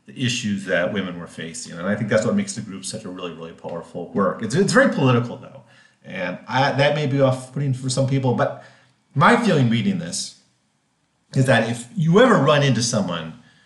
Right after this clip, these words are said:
who says, "Well, first wave feminism had its role, like, women needed political equality, they needed the right to vote," but those second wave feminists, those bra-burning nineteen sixties feminists,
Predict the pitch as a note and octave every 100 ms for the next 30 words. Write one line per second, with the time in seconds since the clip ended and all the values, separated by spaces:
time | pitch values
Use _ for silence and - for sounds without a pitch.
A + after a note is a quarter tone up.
0 | _ _ A#2+ B2 F3 - - - - -
1 | G#3+ G3 F#3 - A3+ F#3+ F#3 D3 - C3+
2 | C3 A#2+ A#2+ A2 G2+ A2 G2+ - F2+ E2
3 | - - - - A2 G#2+ G2 G2+ F2+ -
4 | F#2+ F#2+ - - - - - F2 G2 G#2+
5 | G2 - F2+ F2+ E2+ D#2+ - - _ _
6 | _ C3 B2+ C3 B2+ - E3 C3+ G#2+ G2
7 | G2+ - E2+ D2+ - - G2 - - F#2+
8 | F#2 F#2+ F#2+ F#2+ F#2 F2+ F2 F2 - -
9 | F#2+ - G2+ - - F2 - F2+ E2 D2
10 | - - - -